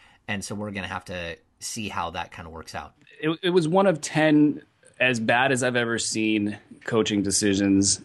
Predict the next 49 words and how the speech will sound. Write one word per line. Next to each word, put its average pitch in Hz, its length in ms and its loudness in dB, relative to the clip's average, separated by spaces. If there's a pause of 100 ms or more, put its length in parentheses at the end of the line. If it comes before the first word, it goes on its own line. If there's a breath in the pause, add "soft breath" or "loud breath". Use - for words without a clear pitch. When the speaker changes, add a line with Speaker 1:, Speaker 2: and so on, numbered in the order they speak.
(140)
Speaker 2:
in, 110 320 4
in 123 160 6
my 127 200 6
time 151 360 4
doing 131 340 2
this. - 380 -6
And 113 100 -2
that 135 140 4
was 143 160 2
the 143 80 2
strangest 113 440 0
part 107 200 2
about 98 300 2
it. 90 100 -4
And 95 100 -4
it 98 100 -8
took 120 240 -2
a 117 40 0
unique 113 420 2
situation 101 640 2
to 98 60 0
bring 92 240 0
that 90 180 0
about. 90 340 2
You 101 140 -2
needed 104 200 0
to 98 80 2
have 104 140 2
a 90 60 0
Hall 117 240 2
of - 80 0
Fame 113 240 0
coach 107 380 0
that 98 140 2
had 104 280 2 (480 loud breath)
the 123 200 0
ego 123 340 6
to 113 80 -2
believe 107 420 2
that 101 200 2 (600 soft breath)
he 127 180 0
could 113 140 2
go 117 120 6
unilaterally 110 840 4
on 104 160 0
all 101 200 0
of 98 80 -4
this 104 200 -2
stuff. - 480 -2